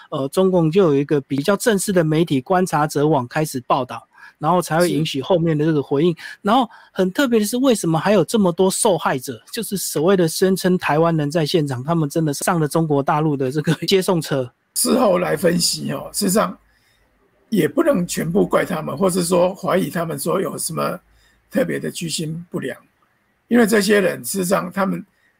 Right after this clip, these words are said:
Speaker 2: 当天在受困关西机场时候，停水停电，他们没有办法接受到任何正确的讯息。
Speaker 1: 嗯。
Speaker 2: 即使关西机场的官方，他们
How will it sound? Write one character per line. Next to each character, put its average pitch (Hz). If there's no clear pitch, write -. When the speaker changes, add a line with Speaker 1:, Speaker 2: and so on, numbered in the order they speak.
Speaker 2:
当 196
天 196
在 185
受 180
困 175
关 170
西 170
机 -
场 135
时 120
候， 156
停 196
水 165
停 147
电， 139
他 196
们 226
没 214
有 208
办 190
法 156
接 185
受 180
到 170
任 202
何 127
正 208
确 175
的 -
讯 226
息。 -
Speaker 1:
嗯。 151
Speaker 2:
即 202
使 208
关 208
西 208
机 214
场 139
的 147
官 -
方， 180
他 196
们 190